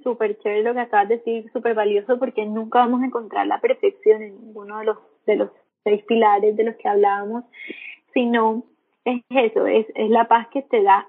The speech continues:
el ocuparte, dejarte como de preocupar y ocuparte para que eso te dé paz, tranquilidad y para que tú vayas viendo cómo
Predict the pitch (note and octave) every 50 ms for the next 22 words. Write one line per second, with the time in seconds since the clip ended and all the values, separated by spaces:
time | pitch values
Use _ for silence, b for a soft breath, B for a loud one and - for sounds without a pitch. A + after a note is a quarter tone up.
0 | _ - A3 A3 - - A3+ - _ - - _ G#3 G3 F#3+ F#3+ - _ - -
1 | - _ _ _ _ _ _ _ _ G#3+ A3 G#3+ G#3+ G3+ G3+ G#3+ G#3+ A#3 A#3 A#3
2 | A#3 A3 G#3+ G#3+ G#3+ G#3 G#3 G3+ - G3+ G3 - G#3+ G#3 A#3+ B3+ G4+ - D4 A#3
3 | A3+ A3 A3 G#3+ - G#3 - - G3+ G#3 G#3+ A3 - B3+ C#4+ E4 - _ _ _
4 | _ - G#3+ G#3+ G#3 G#3 - A3 G#3 - A3 G#3 G#3 G#3 - - G#3+ G#3+ G#3+ G#3
5 | - - A3 G#3+ G#3+ - A3 G#3 G3+ G3+ G3+ G3+ G3+ G#3 G#3+ - - C4+ A#3 -
6 | A#3 A3 G#3+ - - G#3+ G#3 - G#3+ G#3+ G#3+ A3+ A3+ A#3 A3+ B3 B3+ B3 A#3+ B3
7 | C4 B3+ B3+ A#3 A3+ A3+ A#3 A#3+ B3+ C4